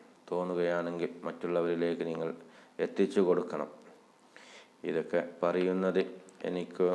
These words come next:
സമ്പാദിക്കാനോ ദുന്യാവിലൊന്നും സമ്പാദിക്കാൻ വേണ്ടിയല്ല, YouTube-ിലൂടെ വരുമാനം ഉണ്ടാക്കാൻ വേണ്ടിയുമല്ല. ഇൻഷാ അല്ലാ, അല്ലാഹു സുബ്ഹാനഹു വ തആല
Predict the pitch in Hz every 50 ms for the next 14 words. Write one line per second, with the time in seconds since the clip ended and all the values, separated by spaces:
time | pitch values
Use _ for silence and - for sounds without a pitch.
0 | - - - - - - - 87 90 92 90 90 92 90 92 87 - - 92 90
1 | 92 90 90 92 87 - - - - - - - - - - - - _ - -
2 | 90 90 90 90 92 92 95 92 95 95 92 92 92 90 87 - 90 87 87 90
3 | 90 87 87 87 - 90 87 87 85 85 87 85 85 85 85 85 85 85 85 85
4 | 85 - - - - - - - - - - - - - - - 87 87 87 -
5 | 90 90 87 90 90 90 90 90 90 87 87 87 87 87 87 87 87 87 87 87
6 | 85 85 87 87 85 - - 85 85 85 85 85 85 85 82 85 85 85 85 85
7 | 82 82 85 85 - - - - - - - - - - - - - - - -
8 | - - - - - - 92 90 - - 110 107 107 107 110 110 110 110 110 110
9 | - - - - 107 107 107 107 104 104 104 104 101 104 - 107 104 104 98 107
10 | 107 101 101 101 101 101 98 101 - 98 98 95 95 95